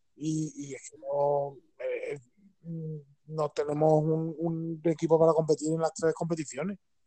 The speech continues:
Es el problema que hay este año principalmente.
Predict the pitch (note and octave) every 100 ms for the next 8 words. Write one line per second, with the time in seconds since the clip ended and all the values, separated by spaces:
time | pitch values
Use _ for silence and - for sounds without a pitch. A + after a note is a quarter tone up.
0 | _ _ _ _ _ - C#3 C#3 C#3+ D#3
1 | D3+ D#3+ D#3 D#3 D#3+ E3 D#3 F#3+ E3+ D#3+
2 | D3+ D3 C#3+ F#3+ F#3